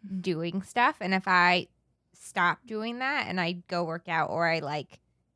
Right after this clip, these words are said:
I don't know, like, have a cup of coffee in the morning without doing anything else, I, like, my brain is, like, in overdrive. Like, I have to-do list. I need to, like, get dinner ready. I need to, like,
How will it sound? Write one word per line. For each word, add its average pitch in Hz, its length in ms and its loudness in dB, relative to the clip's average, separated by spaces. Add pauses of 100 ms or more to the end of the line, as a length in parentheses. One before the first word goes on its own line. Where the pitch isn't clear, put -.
(920)
I 175 140 -8
don't 131 140 -10
know, 165 160 -6
like, 139 240 -8 (380)
have 190 400 -2
a - 40 -20
cup 180 180 -2
of 180 160 -10
coffee 175 340 -6
in 180 80 -4
the 180 60 -4
morning 160 280 -8
without 180 320 -6
doing 170 300 -2
anything 165 400 -8
else, 165 300 -10
I, 180 220 -6
like, 151 220 -10 (400)
my 180 140 -4
brain 185 320 -2
is, 185 140 -4
like, 190 180 -4
in 180 160 -8
overdrive. 170 720 -10
Like, - 340 -16 (680)
I 190 60 -12
have 196 160 -10
to-do 277 320 -4
list. 185 340 2
I 170 80 -4
need 156 240 -6
to, 190 80 -10
like, 185 240 -6 (120)
get 190 180 -6
dinner 285 300 -4
ready. 175 500 4
I 165 100 2
need 170 320 -2
to, 202 100 -10
like, 165 340 0